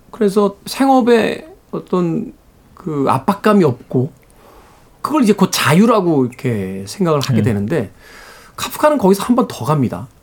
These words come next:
Speaker 1: 그러니까 결국 그래 봐야, 아,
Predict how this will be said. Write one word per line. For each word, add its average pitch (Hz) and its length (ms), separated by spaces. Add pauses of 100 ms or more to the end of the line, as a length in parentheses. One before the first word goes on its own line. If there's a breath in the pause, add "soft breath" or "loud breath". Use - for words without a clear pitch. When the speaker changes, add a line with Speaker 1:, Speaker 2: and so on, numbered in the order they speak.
(240)
Speaker 1:
그러니까 202 200
결국 233 300 (680 soft breath)
그래 269 240
봐야, 147 680 (560)
아, - 180